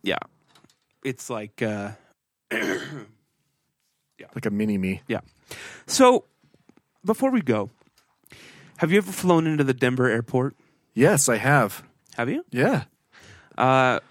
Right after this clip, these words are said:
Speaker 1: have you had good experiences there? Bad?
Speaker 2: It's a big airport, so all I remember is, like, you have to get on a freaking train underground and go for, like, four miles.
Speaker 1: That's true.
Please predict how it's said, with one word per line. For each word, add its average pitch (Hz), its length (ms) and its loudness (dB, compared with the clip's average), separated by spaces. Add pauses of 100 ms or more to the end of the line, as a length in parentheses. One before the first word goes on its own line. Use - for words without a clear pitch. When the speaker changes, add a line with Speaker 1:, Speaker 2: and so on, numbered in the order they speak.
(120)
Speaker 1:
have 131 140 -4
you 151 80 2
had 151 100 0
good 143 140 2
experiences 196 600 -2
there? 214 280 -2
Bad? 170 520 0
Speaker 2:
It's 147 140 0
a 127 80 2
big 131 480 4
airport, 135 680 2
so - 160 2
all 123 100 4
I 123 40 4
remember 117 440 2
is, 104 180 0
like, 101 240 -2
you 107 60 -4
have 110 120 -4
to - 80 -8
get 110 200 -2
on 107 140 -2
a 98 100 -4 (180)
freaking 98 380 -4
train 110 540 -2
underground 107 680 0
and 92 260 -8 (240)
go 107 160 2
for, 107 140 -2
like, 95 140 0
four 113 260 0
miles. 104 600 -2
Speaker 1:
That's 147 280 -2
true. 151 260 0